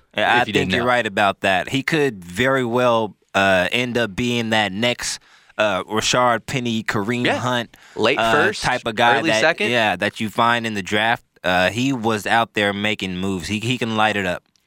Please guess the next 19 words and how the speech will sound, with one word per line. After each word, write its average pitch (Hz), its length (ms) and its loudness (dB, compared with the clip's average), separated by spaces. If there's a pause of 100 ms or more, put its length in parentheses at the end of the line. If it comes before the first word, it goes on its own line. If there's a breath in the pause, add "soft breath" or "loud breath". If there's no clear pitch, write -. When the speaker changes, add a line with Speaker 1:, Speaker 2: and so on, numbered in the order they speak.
(100)
Speaker 2:
For 139 140 2
our 135 140 0
other 151 260 2
Into 143 320 -2
the 123 100 0
Friar 135 380 0
picks 127 240 -4
of 123 60 -4
the 117 80 0
week 120 180 0
last 117 300 2
week, 113 240 -2 (240 loud breath)
the - 120 2
only 240 220 4
one 214 220 4
I 180 120 4
got 175 260 2 (260)
right 170 280 4
was 147 380 2